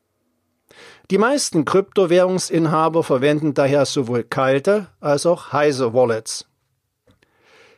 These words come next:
Die heißen oder Hot Wallets sind für häufiges Handeln gedacht.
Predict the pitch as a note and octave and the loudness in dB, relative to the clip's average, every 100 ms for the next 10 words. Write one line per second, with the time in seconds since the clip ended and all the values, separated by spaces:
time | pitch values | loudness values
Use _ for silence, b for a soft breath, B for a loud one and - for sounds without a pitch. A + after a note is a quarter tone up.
0 | b _ _ - C3 C#3 C#3+ F3 G#3 F3 | b _ _ -2 0 2 0 0 0 0
1 | B2 A#2+ A2 G#2+ - D#3+ - F3+ F#3 G3 | 0 0 -2 -2 0 0 0 -2 0 0
2 | F#3 - D3 D3+ - C#3+ A#2+ C#3 D3 F3 | -2 -2 -2 -2 -2 -2 0 0 0 0
3 | D#3 E3 - D#3 D3 C3+ B2 A#2+ A#2 G#2+ | -2 -4 -2 -2 0 0 -2 -6 -4 -6
4 | - - | -8 -20